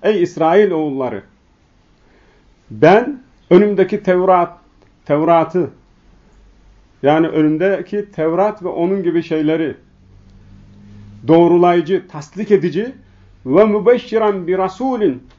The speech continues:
ye'ti min ba'di ismuhu Ahmed, ve benden sonra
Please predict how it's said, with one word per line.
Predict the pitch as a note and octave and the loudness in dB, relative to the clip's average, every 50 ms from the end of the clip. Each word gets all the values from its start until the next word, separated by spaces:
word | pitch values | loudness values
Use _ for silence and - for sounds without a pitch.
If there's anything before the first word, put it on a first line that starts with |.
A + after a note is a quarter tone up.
| _ _ _ - - _ _ - - - - - - _ - | _ _ _ -20 -20 _ _ -20 -20 -20 -20 -20 -20 _ -4
ye'ti | C#3+ G3 B3+ A#3 G#3+ - - - A3 G#3+ G3 | 0 2 2 2 2 -2 -4 -4 -2 -2 0
min | F#3 G#3 G#3 G3+ G3 | 0 0 0 0 0
ba'di | G#3 A#3+ B3+ B3+ G#3+ A#3+ | 0 2 2 0 0 -2
ismuhu | F#3 F#3+ F#3+ - - A#3 B3+ A3+ A3+ C#4 C4+ | -2 -4 -4 -8 -6 -2 0 0 0 0 0
Ahmed, | B3 A3 F3 E3+ F#3+ A3 A3 G#3 - - _ _ _ _ _ _ _ - | -2 -4 -6 -6 -6 -4 -4 -4 -6 -8 _ _ _ _ _ _ _ -6
ve | D#3 D#3 | -4 -2
benden | F3+ F3+ F3+ F3 F#3+ G#3+ A3+ G#3 | -2 -2 -2 0 -2 -2 -2 -2
sonra | G3 - F#3 F3 E3+ E3+ G3 G#3+ A#3 A3+ - | -4 -6 -6 -6 -4 -2 -2 -2 -4 -6 -10